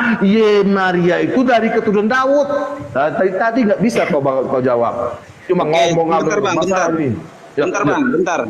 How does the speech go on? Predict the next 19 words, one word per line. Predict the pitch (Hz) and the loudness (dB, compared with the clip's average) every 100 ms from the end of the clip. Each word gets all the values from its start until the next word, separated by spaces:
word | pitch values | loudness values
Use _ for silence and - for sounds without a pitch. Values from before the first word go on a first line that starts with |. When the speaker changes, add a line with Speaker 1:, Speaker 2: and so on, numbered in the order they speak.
| 107 | -6
Speaker 2:
Oke, | 151 202 | -4 -2
Speaker 1:
Hmm. | 139 | -2
Speaker 2:
oke. | 131 127 - - - - | -2 -6 -6 -18 -20 -12
Oke. | 120 123 107 - - - - | -8 -6 -8 -12 -16 -18 -14
Ini | - 208 233 294 | -4 -2 0 0
sama | 269 214 214 196 | -2 -2 -2 -2
halnya | 180 190 233 | -2 -2 -4
kamu | 226 202 214 | -4 -2 0
menyampaikan | 190 175 165 165 202 185 | 0 0 -2 -2 -4 -4
di | |
dalam | 170 165 180 180 | -2 -2 0 -2
Markus | 170 165 - | -2 -6 -4
dua | 165 | -2
belas | 156 165 - | -2 -6 -2
enam | 165 165 | 0 2
belas | 160 165 | 0 -2
ayat | 160 | -4
sembilan. | 185 165 156 143 - | -2 0 0 -4 -10
Sesudah, | - 196 254 247 247 | -4 -2 -2 -2 -2